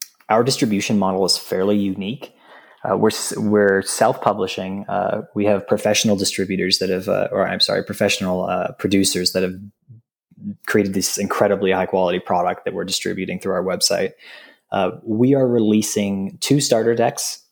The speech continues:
and one chapter pack, uh,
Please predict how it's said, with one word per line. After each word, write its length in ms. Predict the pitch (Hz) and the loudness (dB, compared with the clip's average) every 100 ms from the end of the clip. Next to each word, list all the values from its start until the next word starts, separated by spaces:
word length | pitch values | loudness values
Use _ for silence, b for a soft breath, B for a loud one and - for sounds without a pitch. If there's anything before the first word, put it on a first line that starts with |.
| - | -6
and 580 | 104 101 95 95 95 - - - | -2 0 0 0 -2 -4 -12 -8
one 460 | 104 107 113 120 120 | 0 2 4 2 2
chapter 520 | - 101 101 - 98 | 2 0 -2 0 -2
pack, 520 | - 92 90 - - b b b b b b _ _ - | 0 -2 -4 -8 -16 b b b b b b _ _ -6
uh, 100 | 101 | -6